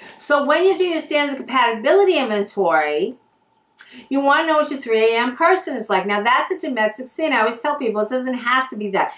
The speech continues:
If you wanna go into business, you want somebody who's gonna support you, who's gonna help you, not somebody who's gonna blame you or your business if something goes wrong. You don't wanna both, "Oh, I can't handle this." You know, your business is,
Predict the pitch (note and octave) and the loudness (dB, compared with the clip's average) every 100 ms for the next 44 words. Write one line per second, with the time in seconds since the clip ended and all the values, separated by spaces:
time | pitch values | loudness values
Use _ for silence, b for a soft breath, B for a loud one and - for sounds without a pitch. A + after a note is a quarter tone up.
0 | B B A3 B3+ B3 C4 C4 C4+ C4 B3+ | B B -2 0 2 2 0 -2 -4 -4
1 | D4 B3 G#3+ G3+ A3 A3+ A3+ A3 G#3+ G3+ | -4 -2 0 2 2 0 0 0 0 0
2 | G#3+ G3 G3+ - D4+ D4 G#3 G3 G3 G3 | -2 -2 -6 -4 0 2 0 -2 -2 -2
3 | G#3+ D4 D#4+ D#4+ E3 - B B C#4+ D#4 | 0 2 2 0 -6 -6 B B -2 0
4 | F4 D4 C#4+ A#3 G3 G#3 B3+ C#4+ C4 B3+ | -2 0 -2 -4 -6 -2 0 0 0 0
5 | C4 B3 A#3 G#3+ B3+ C#4 B3 G#3 F#3+ G#3+ | 0 0 0 0 0 0 -2 -6 -4 -2
6 | G3+ G3+ G#3 G#3 B3 C#4+ C4+ - - _ | -2 -2 0 0 0 2 4 2 -4 _
7 | _ _ _ b b b B3+ C#4 C#4+ B3+ | _ _ _ b b b 2 2 2 4
8 | D4+ E4+ - E3+ G3 D4 D4 C4 C4 C4 | 4 4 2 0 4 4 4 4 0 -4
9 | A3+ A#3 A3+ G#3 D4 C#4+ A3 G3+ G3+ F#3+ | -6 -6 -8 -10 -8 -8 -4 2 4 4
10 | A#3+ A#3+ A3+ A3+ G#3 G3 | 0 -4 -4 0 0 -2